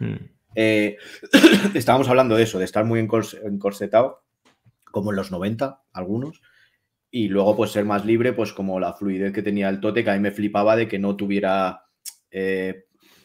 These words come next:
Speaker 2: eh, en el Word párrafos del mismo tamaño, digamos, ¿no?
Speaker 1: Sí, sí, sí,
Speaker 2: Que fuera
Speaker 1: total.
Speaker 2: todo seguido, una narración continua. A mí eso me, me flipaba al principio del Tote, era como súper libre. Eh, ¿cuánto te interesa eso? Porque, o,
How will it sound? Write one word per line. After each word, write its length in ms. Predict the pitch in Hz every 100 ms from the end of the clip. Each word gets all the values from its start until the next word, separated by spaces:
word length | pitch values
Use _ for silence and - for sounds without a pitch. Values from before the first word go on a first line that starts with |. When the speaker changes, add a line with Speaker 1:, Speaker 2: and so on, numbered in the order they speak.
| _
Speaker 2:
eh, 200 | 107 101 107
en 160 | 117
el 100 | 110
Word 320 | 101 120 113
párrafos 400 | 123 113 113 131 113
del 100 | 139
mismo 240 | 117 113
tamaño, 360 | 107 117 117 104
digamos, 400 | 107 123 104 101
¿no? 120 | 135
Speaker 1:
Sí, 140 | 135
sí, 240 | - 135 123
sí, 0 |
Speaker 2:
Que 80 | 123
fuera 180 | 123 117
Speaker 1:
total. 40 | 117
Speaker 2:
todo 180 | 117
seguido, 480 | 107 110 131 101 - 110
una 200 | 113 110
narración 480 | 107 107 107 117
continua. 400 | 107 107 120 117 101
A 20 |
mí 120 | 110
eso 160 | 107 117
me, 180 | 110 98
me 160 | 101 98
flipaba 440 | _ 98 95 110 101
al 80 | 101
principio 340 | 101 101 101
del 140 | 92
Tote, 180 | 113 101
era 120 | 101 104
como 180 | 104
súper 240 | 101 95 101
libre. 300 | 107 95 - _ - _ _ _
Eh, 1000 | 104 107 101 98 98 98 98 95 95 95 _ _ _ _ _ -
¿cuánto 300 | 123 123 156
te 80 | 143
interesa 460 | 135 117 104 98
eso? 360 | 82 - 73 -
Porque, 760 | 104 98 - 95 92 92 90 - _ _ _
o, 140 | -